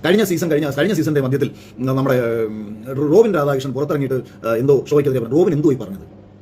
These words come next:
റോബിൻ പറഞ്ഞത്, ഞാൻ പറഞ്ഞത് ആനയും ആടും തമ്മിലുള്ള വ്യത്യാസമുള്ള കാര്യങ്ങളല്ലേ? റോബിൻ പറഞ്ഞത് ഷോയ്ക്കെതിരെയാണ്. എനിക്ക് ഷോയ്ക്ക്, ഷോയുമായി ബന്ധപ്പെട്ട് എനിക്ക് ഒരു എതിരഭിപ്രായങ്ങളും ഇല്ല. ഞാൻ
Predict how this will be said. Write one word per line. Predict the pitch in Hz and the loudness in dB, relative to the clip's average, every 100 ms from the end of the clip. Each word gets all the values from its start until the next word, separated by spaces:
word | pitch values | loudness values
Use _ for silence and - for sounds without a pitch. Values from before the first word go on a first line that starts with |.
| - | 0
റോബിൻ | 156 220 185 | 4 4 2
പറഞ്ഞത്, | 156 165 147 | 0 0 -2
ഞാൻ | 185 | -2
പറഞ്ഞത് | 156 156 143 | -2 0 2
ആനയും | 185 180 | 2 2
ആടും | 170 190 | 2 0
തമ്മിലുള്ള | 165 160 | 0 2
വ്യത്യാസമുള്ള | 139 165 151 139 | 2 0 0 0
കാര്യങ്ങളല്ലേ? | 135 120 95 - - - - 139 | 0 -4 -8 -14 -20 -20 -4 4
റോബിൻ | 202 226 | 4 4
പറഞ്ഞത് | 208 208 180 | 0 0 2
ഷോയ്ക്കെതിരെയാണ്. | 196 202 190 175 160 | 2 4 2 2 0
എനിക്ക് | 190 220 | -2 0
ഷോയ്ക്ക്, | 240 202 185 | 2 4 6
ഷോയുമായി | 190 208 202 190 | 6 4 0 -2
ബന്ധപ്പെട്ട് | 185 196 196 | -4 -2 -2
എനിക്ക് | 185 196 180 | -2 2 4
ഒരു | 208 | 4
എതിരഭിപ്രായങ്ങളും | 196 196 196 196 190 | 4 2 2 0 0
ഇല്ല. | 175 143 - - - - - | 0 -2 -6 -20 -20 -20 -6
ഞാൻ | 151 | 0